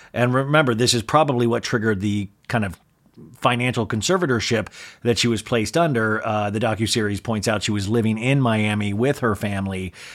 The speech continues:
and then had to come back to deal with Wells Fargo because they put a lock on her accounts. Um, in twenty twenty-three, after undergoing a battery of medical tests, Wendy was officially diagnosed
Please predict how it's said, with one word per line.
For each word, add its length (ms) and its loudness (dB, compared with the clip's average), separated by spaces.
and 140 -2
then 100 0
had 220 0
to 80 -2
come 240 0
back 200 2
to 80 -4
deal 160 -2
with 160 -6
Wells 220 -4
Fargo 480 4
because 400 -2
they 260 -4
put 300 -6
a 100 -4
lock 420 2
on 180 -4
her 160 -4
accounts. 560 -6
Um, 500 4
in 380 -2
twenty 280 -2
twenty-three, 460 2
after 200 2
undergoing 540 0
a 60 0
battery 320 4
of 80 0
medical 320 0
tests, 260 2
Wendy 220 0
was 160 0
officially 440 0
diagnosed 720 0